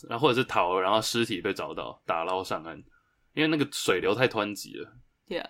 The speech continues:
Speaker 1: 结果这三位是，就是，呃，我刚刚讲 Frank Morris，还有另外两兄弟，这个 Anglin Brothers，他们是到现在都没有人知道到底发生什么事，right？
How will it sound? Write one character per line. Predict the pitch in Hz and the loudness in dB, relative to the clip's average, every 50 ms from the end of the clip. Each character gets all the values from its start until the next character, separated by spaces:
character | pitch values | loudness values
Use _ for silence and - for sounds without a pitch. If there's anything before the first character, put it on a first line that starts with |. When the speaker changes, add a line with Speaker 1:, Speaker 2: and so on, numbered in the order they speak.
| - _ | -10 _
Speaker 1:
结 | - 117 127 | 2 2 4
果 | 139 127 107 95 90 - - - - _ - | 6 6 6 6 4 0 -4 -10 -14 _ 2
这 | - 165 | 2 4
三 | - - 131 135 | 4 4 4 4
位 | 143 143 127 113 | 6 4 4 4
是， | - 120 113 107 98 92 92 | 4 2 2 2 2 0 0
就 | - 110 107 | -2 -4 -4
是， | - - - - - - | -4 -8 -14 -18 -20 -16
呃， | - 98 95 | -10 -6 -4
我 | 92 98 | -2 0
刚 | 117 | 2
刚 | 120 123 | 2 2
讲 | 117 95 87 | 0 -2 -2
Frank | - - 110 113 104 | -2 -2 -2 -2 -2
Morris， | 110 110 101 104 104 95 87 - - - | -2 -2 0 0 0 0 0 -4 -8 -6
还 | - 101 | -4 -2
有 | 92 | -2
另 | 104 104 104 | -2 -2 -2
外 | 104 98 90 | -2 -2 -2
两 | 90 95 85 85 | -2 -4 -6 -6
兄 | - - 98 95 95 | -6 -6 -6 -4 -4
弟， | 92 107 80 76 - - | -6 -6 -6 -8 -10 -12
这 | - 95 | -12 -10
个 | 98 - | -8 -6
Anglin | 101 107 110 107 110 107 104 101 | -6 -6 -4 -2 -2 -4 -2 -2
Brothers， | - 95 - - 71 67 - - - _ _ _ _ _ _ _ - - | -4 -4 -4 -4 -8 -12 -12 -16 -20 _ _ _ _ _ _ _ -20 -6
他 | - - 156 | -2 0 2
们 | 143 123 | 2 2
是 | 117 135 131 123 120 - - _ _ _ _ _ _ - | 4 4 4 2 2 0 -4 _ _ _ _ _ _ 0
到 | 156 139 | 2 2
现 | 117 - 131 | 2 4 2
在 | 117 113 | 4 4
都 | 110 107 | 4 4
没 | 104 104 107 107 | 2 2 2 2
有 | 101 | 2
人 | 87 82 | 2 0
知 | 80 87 90 | -4 -8 -8
道 | 87 82 80 - | -8 -8 -6 -2
到 | - 101 78 | -2 -2 -2
底 | 80 | -4
发 | 82 90 82 | -6 -8 -10
生 | 82 85 | -10 -12
什 | 80 - | -16 -18
么 | - | -18
事， | - - - - - _ _ _ _ _ _ _ _ _ | -18 -18 -18 -18 -20 _ _ _ _ _ _ _ _ _
right？ | - 87 87 | -10 -10 -10